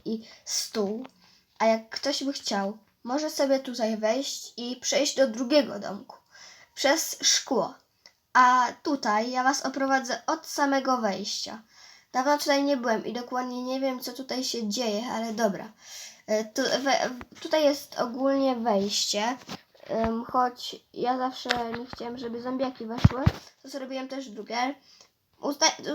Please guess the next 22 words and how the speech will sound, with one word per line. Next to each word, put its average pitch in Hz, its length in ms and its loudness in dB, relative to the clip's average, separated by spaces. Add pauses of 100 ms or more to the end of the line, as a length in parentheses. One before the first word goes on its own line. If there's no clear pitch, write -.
(160)
to 311 80 6
jest 339 240 10
wejście, 254 500 2
ale 427 280 6
ja, 320 320 2
ja 294 160 0
sobie 285 280 -2
wejdę 262 280 -2
tym 294 220 -4
wejściem, 302 320 2
którym 262 260 -4
częściej 269 540 -2 (420)
chodziłem, 254 840 4
czyli 247 300 -4
takim 247 440 -4 (380)
z - 160 -14
boku 277 300 6
domku. - 400 -6 (680)
I 294 160 2
tak, - 320 -10 (400)
tutaj 262 500 4 (840)
mam, 262 300 8